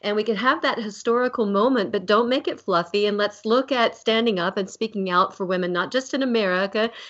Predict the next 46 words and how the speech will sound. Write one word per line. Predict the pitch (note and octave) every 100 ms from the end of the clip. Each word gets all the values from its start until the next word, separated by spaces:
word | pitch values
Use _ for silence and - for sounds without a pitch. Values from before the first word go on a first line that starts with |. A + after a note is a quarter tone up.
| -
and | F#3+
celebrating | G#3 G3 F#3+ F#3
our | F3
history | F3+ G3+ G3+ A3
and | G3+
looking | F#3+ F#3 F#3+
at | F3
what, | F#3+ G3 -
what | G3 F#3+
more | F#3+ F#3
we | F3
have | F3 E3+
to |
overcome, | E3 D#3+ F3 G#3 B3+
but | G#3+ - - -
as | G#3 A3
women, | G3 A3+ A3+ G#3+ G#3+ - - -
uh, | F3+ G3+ G#3
around | A3 A3 A3+
the | G#3+
world, | G3 A#3 D#4+ D#3 C#3 - - -
you | G#3
know, | G3+ G3
fighting | G3 G#3 A3 A#3
for | A3 A3
rights. | G#3+ C4 F3 -
Let's | G3 A#3 -
take | - D4 -
the | B3+
lead, | G3+ E3 D3+
women. | D#3 D#3 G3+
We're | G3+ A#3
America. | B3+ B3+ D4+ G4 G4 A3+ D#3+
We're | F3
this | F#3 F#3
great | F3 F3+ A3 A3
country. | A#3+ C4+ - F3
Let's, | E3+ F3 G#3
and | F#3
I | G3
think | A3+ A#3
we're | B3
all | G#3+ G#3+
resonating | A3 A#3+ A#3 F3 D#3
with | D#3 -
that. | D3+